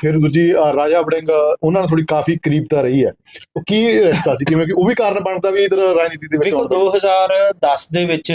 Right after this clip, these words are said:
Speaker 2: ਚਲੋ ਮੇਰਾ ਇੰਟਰਸਟ ਜਿਹੜਾ ਨਾ, ਇੰਟਰਸਟ ਹੈ ਕਿਸੇ ਵੀ ਬੰਦੇ ਦਾ,
Speaker 1: ਹੂੰ।
Speaker 2: ਉਹ ਛੋਟੇ ਹੁੰਦਿਆਂ ਤੋਂ ਹੀ ਬਣ ਜਾਂਦਾ।
Speaker 1: ਬਣ
Speaker 2: ਮੇਰਾ
Speaker 1: ਜਾਂਦਾ।
Speaker 2: ਰਾਜਨੀਤੀ ਵੱਲ ਪਹਿਲਾਂ ਹੀ ਇੰਟਰਸਟ ਰਿਹਾ।
Speaker 1: ਹੂੰ।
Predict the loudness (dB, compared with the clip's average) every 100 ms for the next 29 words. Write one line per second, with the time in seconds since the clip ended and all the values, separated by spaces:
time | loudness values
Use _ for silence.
0 | 0 0 -2 -2 -2 0 0 0 -2 -2
1 | -2 -2 -4 -2 0 0 0 0 -2 -2
2 | -4 -6 -4 -4 -2 -2 -2 -4 -6 -6
3 | -4 0 0 0 -8 _ _ -4 -2 -2
4 | -2 -2 0 2 0 0 -2 -2 -8 -10
5 | -14 -12 -6 -4 -2 -2 0 -2 -2 -2
6 | -2 0 2 2 0 0 0 0 -2 -2
7 | -2 -6 -8 -10 -12 -14 -6 -4